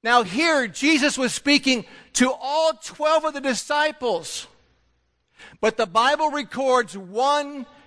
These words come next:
courageous voice from the boat, just one. And that person makes a request. "Lord, if it's you, tell me to come to you on the water." We all know what happened next.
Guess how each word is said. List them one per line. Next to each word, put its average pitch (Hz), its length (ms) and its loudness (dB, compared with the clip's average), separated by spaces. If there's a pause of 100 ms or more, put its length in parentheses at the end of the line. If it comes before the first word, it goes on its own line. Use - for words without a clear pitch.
(120)
courageous 220 800 0
voice 165 500 0
from 160 220 -4
the 151 60 -2
boat, 139 340 0
just 175 260 -2
one. 160 360 -6 (1200)
And 147 100 -10
that 202 220 2
person 226 360 -2
makes 208 220 4
a 208 60 -2
request. 170 760 -2 (480)
"Lord, 294 380 0
if 285 180 -6
it's 262 300 -2
you, 285 400 2 (640)
tell 311 320 0
me 285 200 -4
to 247 220 -2
come 339 440 0
to 254 140 -2
you 214 600 0 (340)
on 214 180 2
the 220 100 0
water." 220 500 0 (1700)
We 165 160 -6
all 254 180 4
know 262 120 0
what 233 120 0
happened 190 420 0
next. 185 580 -2